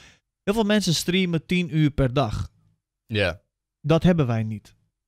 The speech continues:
Speaker 1: Dus
Speaker 2: Nee.
Speaker 1: je hebt soort een beperkt timeframe met waarop jij games speelt. Als ik, als ik elke dag tien uur lang zou streamen, ja, dan zou ik misschien denken van, "Ja man, fuck it. Ik ga gewoon elke dinsdag ga ik tien uur lang World of Warcraft spelen."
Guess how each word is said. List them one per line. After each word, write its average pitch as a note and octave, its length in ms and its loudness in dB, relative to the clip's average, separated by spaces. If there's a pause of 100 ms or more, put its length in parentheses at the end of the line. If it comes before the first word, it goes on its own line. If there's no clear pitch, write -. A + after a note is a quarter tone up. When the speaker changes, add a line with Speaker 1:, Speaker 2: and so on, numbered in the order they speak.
(400)
Speaker 1:
Dus C3 280 2
Speaker 2:
Nee. G2 160 0
Speaker 1:
je C#3 60 4
hebt C#3+ 140 0
soort D#3 340 -2
een C#3 160 0
beperkt D#3 720 0 (160)
timeframe E3+ 840 0
met C#3 320 -4
waarop C3 340 -2
jij B2+ 260 -2
games B2 560 -2
speelt. E2+ 560 -12
Als C3 160 -4
ik, G3 200 -2 (340)
als D3+ 160 -2
ik - 100 -8
elke F3 340 -2
dag A#2+ 180 -8
tien E3 220 -2
uur D3 160 0
lang C3 240 -2
zou A#2+ 140 -2
streamen, D#3 520 -2 (460)
ja, B3 120 -10
dan B2+ 120 -10
zou A#2 160 -4
ik A2+ 80 -6
misschien B2 280 -4
denken G#3 240 -8
van, A#2 100 -10
"Ja F3+ 180 -6
man, F#3 160 -6
fuck F#3 220 -10
it. - 160 -14
Ik - 100 -18
ga B2 80 -4
gewoon C3 180 -6
elke C#3 240 -2
dinsdag D3+ 360 -4
ga D#3 100 -4
ik D3+ 100 -4
tien E3 140 -6
uur E3+ 100 -6
lang E3+ 160 -6
World E3+ 160 -2
of E3+ 60 -6
Warcraft G#3 360 -8
spelen." G#2 360 -10